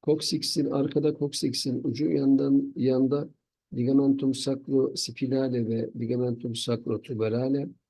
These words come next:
tuber-, e, ossis iski ve ischion pubis kolu ve şurada görüldüğü gibi symphysis pubis'in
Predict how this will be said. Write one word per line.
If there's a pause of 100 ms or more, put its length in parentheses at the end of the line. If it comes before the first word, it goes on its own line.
(440)
tuber-,
e, (220)
ossis
iski (680)
ve
ischion
pubis
kolu (300)
ve
şurada
görüldüğü
gibi
symphysis
pubis'in